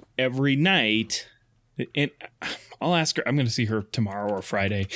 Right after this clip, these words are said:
I'll, I'll ask her and, and get a little more of a, a rundown, or maybe we'll record part of it because my grandma can talk for, <sighs> like, hours on end. So I don't know if I really wanna, you know,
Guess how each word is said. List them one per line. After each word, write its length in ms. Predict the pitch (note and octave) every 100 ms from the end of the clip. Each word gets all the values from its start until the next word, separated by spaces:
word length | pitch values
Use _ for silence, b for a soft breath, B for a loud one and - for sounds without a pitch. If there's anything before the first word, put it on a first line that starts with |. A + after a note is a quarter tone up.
| B B -
I'll, 320 | C#3+ C3+ A2+
I'll 220 | - C#3 B2
ask 260 | C3+ -
her 220 | C#3 G#2+
and, 140 | G#2 G#2+
and 260 | A2+ G#2 -
get 160 | A#2+
a 60 | G#2+
little 240 | G#2 G#2 G#2
more 220 | G#2 G2
of 80 | G2
a, 160 | F#2+ -
a 80 | G#2+
rundown, 480 | G2+ G2 F#2+ F#2 G2
or 20 |
maybe 200 | G#2+ A2+
we'll 120 | A2
record 520 | G2+ G#2 - A2 G2+ G2+
part 180 | G2+
of 60 | G2
it 100 | G2
because 220 | G#2+ A2
my 80 | B2+
grandma 320 | A#2+ A2+ G2+
can 160 | F#2+ G2
talk 340 | G2 F#2 F2+
for, 320 | - F#2 F#2 B B B B B B B B B B B B B _ B
<sighs> 80 | B A#2 F#2+ B B -
like, 160 | A#2+ -
hours 380 | B2+ A#2+ A#2
on 200 | A2+ G2+
end. 280 | F#2 F2+ F#2
So 280 | - - B2
I 100 | D3
don't 100 | D3+
know 140 | A2 G2
if 100 | G#2
I 40 |
really 340 | G2 G#2 A#2+ B2
wanna, 400 | B2 B2+ B2 B2
you 180 | A#2
know, 680 | A#2 A2+ A2 A2 A2 A2 A2